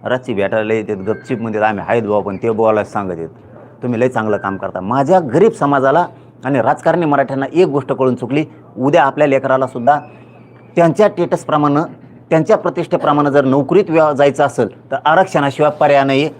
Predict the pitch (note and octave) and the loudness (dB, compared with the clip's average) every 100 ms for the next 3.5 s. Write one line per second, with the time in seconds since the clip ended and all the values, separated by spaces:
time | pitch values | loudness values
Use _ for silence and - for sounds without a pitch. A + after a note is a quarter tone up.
0 | - B2 D3 E3+ F#3+ E3+ D3 D#3+ E3+ D3+ | -2 0 2 4 2 0 -2 0 2 2
1 | D3 D3 D3 D#3 D3+ C#3+ D3+ D#3 C3+ C#3 | 0 0 0 0 0 0 0 0 0 0
2 | D3+ D3+ D3 D#3 D#3+ E3 C3+ D#3 D3+ C3 | 2 0 2 2 4 4 2 -2 0 2
3 | E3 F3+ D#3 C3 | 4 4 4 2